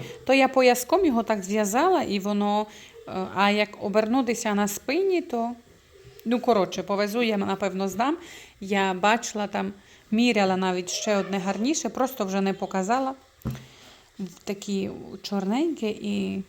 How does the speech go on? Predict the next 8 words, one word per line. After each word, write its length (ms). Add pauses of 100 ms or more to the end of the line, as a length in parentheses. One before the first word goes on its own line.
(520)
ну, 120
мені 280
подобається, 720
гарний 240
такий 300
пошив. 460 (1400)
Побачу, 420
поміняю. 540